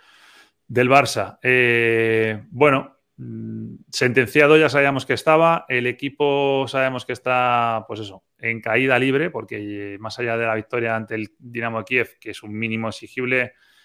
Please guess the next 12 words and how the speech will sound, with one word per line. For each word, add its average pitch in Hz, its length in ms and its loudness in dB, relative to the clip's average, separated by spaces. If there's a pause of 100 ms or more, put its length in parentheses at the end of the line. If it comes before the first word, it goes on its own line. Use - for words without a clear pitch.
(260)
el 110 200 -6
equipo 120 1080 0
últimamente 117 640 -2
ni 113 180 -8
resultados, 120 720 0
ni 117 140 -10
juego, 123 680 -2
ni 113 120 -12
absolutamente 110 640 -8
nada, 104 240 -4
¿no? 117 180 -6
Y, 101 240 -12